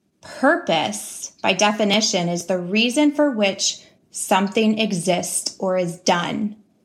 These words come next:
made, used, et cetera. Whereas calling is generally occupation, profession, career.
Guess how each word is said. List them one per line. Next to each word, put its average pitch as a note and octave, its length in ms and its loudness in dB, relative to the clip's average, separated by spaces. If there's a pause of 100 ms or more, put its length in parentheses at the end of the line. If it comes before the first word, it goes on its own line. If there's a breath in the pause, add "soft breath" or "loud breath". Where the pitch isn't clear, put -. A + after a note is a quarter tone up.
(360)
made, F#3 640 2
used, F3 920 0 (400)
et - 120 -16
cetera. - 600 -8 (1300)
Whereas F3+ 420 -2
calling A3+ 1040 0 (1000)
is G#3 160 -2
generally G3+ 480 0
occupation, G#3 960 -2
profession, F#3+ 1000 -4 (640)
career. F#3+ 920 0